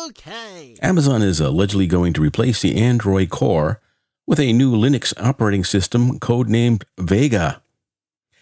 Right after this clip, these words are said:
Speaker 2: These sources also claim that this new operating system is mostly complete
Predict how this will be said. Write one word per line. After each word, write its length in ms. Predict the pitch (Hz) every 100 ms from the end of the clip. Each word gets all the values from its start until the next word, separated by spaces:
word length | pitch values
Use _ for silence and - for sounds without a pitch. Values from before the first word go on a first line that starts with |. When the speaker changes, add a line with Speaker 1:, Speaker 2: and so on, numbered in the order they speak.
| _
Speaker 2:
These 200 | 196 185
sources 380 | - 165 135 113
also 300 | 131 131 95
claim 260 | - 92 101
that 140 | 95
this 240 | 101 90
new 220 | 82 120 90
operating 420 | 117 - 92 85
system 460 | - 92 - 117
is 160 | 117 104
mostly 400 | 95 104 135 135
complete 600 | 117 110 98 165 131 143